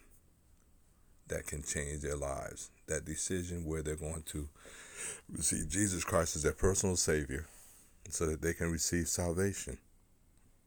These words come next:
for eternity. Now, in order for this to happen, we have to, first of all, figure out how we're gonna get people into the church.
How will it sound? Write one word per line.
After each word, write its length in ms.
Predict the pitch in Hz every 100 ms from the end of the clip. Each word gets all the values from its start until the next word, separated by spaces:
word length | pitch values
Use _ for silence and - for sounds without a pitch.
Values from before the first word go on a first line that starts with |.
| _ - -
for 240 | 78 80
eternity. 560 | 82 92 82 67 60 - - _ - - - - - - - - - - - - - - - _ - - - - - - - -
Now, 220 | 90 82
in 80 | 80
order 300 | - 127 120
for 180 | - 90
this 220 | 85 80
to 100 | -
happen, 600 | 76 110 101 82 62 67 - 85
we 240 | 80 104
have 320 | 113 92 87 -
to, 320 | - 76 73 - - - - - - -
first 300 | 92 95 -
of 120 | 71
all, 340 | 71 67 62 - - - - - - - - - - - - - - -
figure 320 | 90 80 85
out 360 | 80 69 - -
how 180 | 87 82
we're 140 | 85
gonna 160 | 80 76
get 340 | 78 78 -
people 460 | - 76 - 67 - -
into 280 | 73 69 -
the 160 | 67 71
church. 520 | - 64 - - -